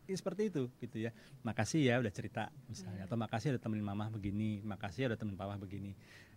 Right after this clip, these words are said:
Speaker 1: Eh, ini sebuah, kalau istilahnya dalam psikologi itu reinforcement positif ya.
Speaker 2: Hmm.
Speaker 1: Satu penguatan atau satu feedback yang positif, dan itu akan membuat anak, "Iya, it's fun."
Speaker 2: Hmm.
Speaker 1: Gitu ya.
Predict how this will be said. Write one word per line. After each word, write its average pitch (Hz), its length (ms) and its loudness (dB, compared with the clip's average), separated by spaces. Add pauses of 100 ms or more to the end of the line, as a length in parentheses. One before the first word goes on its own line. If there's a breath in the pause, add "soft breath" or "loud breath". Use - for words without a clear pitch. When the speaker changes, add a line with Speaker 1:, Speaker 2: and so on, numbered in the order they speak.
(160)
Speaker 1:
Eh, 131 320 -2 (180)
ini 160 160 2
sebuah, 135 420 2 (460)
kalau 120 180 -2
istilahnya 127 400 2
dalam 123 140 4
psikologi 120 340 0
itu 165 100 2
reinforcement 147 520 2
positif 135 480 -2
ya. 101 120 -2
Speaker 2:
Hmm. 101 140 -6
Speaker 1:
Satu 113 460 -4 (240 soft breath)
penguatan 120 540 0
atau 120 140 -2
satu 120 260 -2
feedback 113 360 -2
yang 110 120 -4
positif, 107 520 -6
dan 104 180 -6
itu - 200 -8
akan 143 240 0
membuat 123 340 0
anak, 123 300 -4 (140)
"Iya, 120 280 -2 (140)
it's - 140 -8
fun." 127 260 -2 (500)
Speaker 2:
Hmm. 202 160 -4
Speaker 1:
Gitu 190 300 -6
ya. - 100 -10